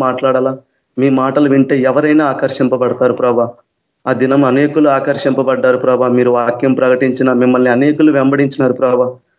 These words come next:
జనాలు తండ్రి కుప్పలు కుప్పలుగా వచ్చినారు ప్రభా. మీ మాటల్లో అంత జీవం ఉంది కాబట్టే ప్రభా కఠినమైన హృదయాలు కూడా స్వస్థత వచ్చినాయి. కాబట్టి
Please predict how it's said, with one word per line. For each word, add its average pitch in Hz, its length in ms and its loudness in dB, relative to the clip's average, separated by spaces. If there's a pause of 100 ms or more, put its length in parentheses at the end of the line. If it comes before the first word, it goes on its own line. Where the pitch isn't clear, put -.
(280)
జనాలు 143 480 0
తండ్రి 139 260 0 (100)
కుప్పలు 143 360 -2
కుప్పలుగా 139 380 0
వచ్చినారు 131 420 0
ప్రభా. 127 240 0 (480)
మీ 131 80 0 (100)
మాటల్లో 135 340 0 (120)
అంత 131 220 0 (600)
జీవం 143 360 2
ఉంది 151 220 4
కాబట్టే 147 360 0 (100)
ప్రభా 131 260 0 (160)
కఠినమైన 151 500 2
హృదయాలు 139 400 2
కూడా 143 180 0
స్వస్థత 131 320 -2 (100)
వచ్చినాయి. 131 360 0 (540)
కాబట్టి 139 380 2